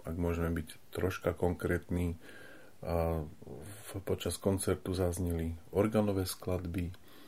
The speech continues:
zazneli skladby v, e, v prevedení dvoch speváckých zborov,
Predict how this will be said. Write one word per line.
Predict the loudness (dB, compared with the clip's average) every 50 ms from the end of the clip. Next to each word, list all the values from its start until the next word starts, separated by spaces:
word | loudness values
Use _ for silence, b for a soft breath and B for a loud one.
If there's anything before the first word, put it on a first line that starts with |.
| B B B B B B B B B B B -6
zazneli | -6 0 2 4 4 4 4 2 2 2 2 2 2 0 0 -2 -4 -4 -6
skladby | -6 -8 -4 0 2 4 4 4 4 2 0 0 -2
v, | -4 -10 -16 -12 -8 -4
e, | -2 -2 0 0 0 0 0 0 -2 -4
v | -6 -8 -10 -10 -6 -2
prevedení | 2 2 4 4 2 2 2 2 2 2
dvoch | 2 4 6 6 6 6 4 -4 -10 -8
speváckých | -8 -4 0 2 2 4 4 2 2 0 -4 -8 -8 -8 -8 -8
zborov, | -2 2 4 6 8 8 8 8 8 6 4 2